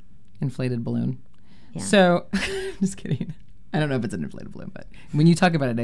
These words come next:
Speaker 1: th-, it's all I can think of is an inflated balloon that you put your hand inside of a balloon and it's like, "What's in here? Is there a"
Speaker 2: <laughs> I can't
Speaker 1: I
Speaker 2: find the
Speaker 1: know it can't be really
Speaker 2: I
Speaker 1: that
Speaker 2: can't,
Speaker 1: way, but
Speaker 2: it's not, it's
Speaker 1: but you're
Speaker 2: not.
Speaker 1: so self-deprecating about
Speaker 2: I,
Speaker 1: it that you
Speaker 2: I'm
Speaker 1: make it
Speaker 2: just
Speaker 1: sound
Speaker 2: kidding
Speaker 1: that
Speaker 2: too.
Speaker 1: way.
Speaker 2: And that is not a-, actually at all what,
Speaker 1: <laughs>
Speaker 2: there was only one person who said that, and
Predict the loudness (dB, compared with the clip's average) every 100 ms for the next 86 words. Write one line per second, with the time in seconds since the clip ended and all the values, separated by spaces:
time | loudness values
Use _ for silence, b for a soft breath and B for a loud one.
0 | -2 -4 -6 -4 -4 -4 -6 -4 -6 -4
1 | -6 -6 -6 -4 -6 -6 -6 -6 -6 -6
2 | -4 -2 -2 -2 -6 -6 -6 -6 -4 -4
3 | -6 -8 -4 -4 -2 -2 0 2 8 8
4 | 8 8 8 8 6 4 4 2 -4 -8
5 | -2 -2 2 4 6 8 8 8 6 4
6 | 2 2 2 0 0 0 0 0 2 0
7 | 2 4 4 4 0 -2 4 6 8 8
8 | 8 6 6 4 4 2 4 4 4 6
9 | 8 6 6 8 8 4 4 6 6 6
10 | 4 0 4 6 10 10 10 10 8 6
11 | 4 4 2 2 6 8 8 8 6 4
12 | 0 B B B 4 6 8 6 6 6
13 | 6 4 4 2 2 2 2 2 2 0